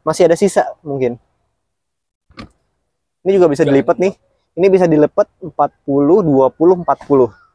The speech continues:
Speaker 1: Jadi tiga-tiganya bisa dilipat. Dan secara terpisah lipatnya.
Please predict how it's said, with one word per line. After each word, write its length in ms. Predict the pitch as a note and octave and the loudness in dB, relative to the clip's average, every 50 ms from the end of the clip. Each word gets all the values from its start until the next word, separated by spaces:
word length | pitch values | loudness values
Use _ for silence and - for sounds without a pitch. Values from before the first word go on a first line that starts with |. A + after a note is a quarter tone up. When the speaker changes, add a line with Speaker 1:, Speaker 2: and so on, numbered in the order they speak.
| _ _ _ _ _ _ _ _ _ _ _ _ - | _ _ _ _ _ _ _ _ _ _ _ _ -2
Speaker 1:
Jadi 240 | C#3+ E3+ E3+ - C#3+ | 0 0 0 0 -2
tiga-tiganya 480 | B2+ C3+ B2+ - B2 C3 C3 D3+ D3 | -2 -2 -2 0 0 0 0 0 -2
bisa 240 | C3 - C#3 A#2+ A#2 - _ | -2 -4 -4 -6 -6 -8 _
dilipat. 480 | C3+ A#2+ A#2+ - A#2 - - B2+ - _ _ _ _ _ _ _ _ _ _ _ _ _ _ _ _ _ _ | -6 -4 -4 -4 -6 -6 -8 -10 -10 _ _ _ _ _ _ _ _ _ _ _ _ _ _ _ _ _ _
Dan 320 | - C#3+ D3 D#3 D#3+ E3 | -2 0 0 0 0 -4
secara 480 | E3 - - _ D3+ C#3 C3+ D3+ D#3 - | -8 -10 -6 _ 0 0 2 0 0 -2
terpisah 480 | - C#3+ - - C#3+ - - - C#3+ A2+ B2+ | -4 -6 -4 -6 -6 -4 -2 -4 -4 -4 -6
lipatnya. 480 | B2+ A#2+ - - - - A2 G#2+ - | -8 -6 -6 -10 -10 -10 -14 -16 -16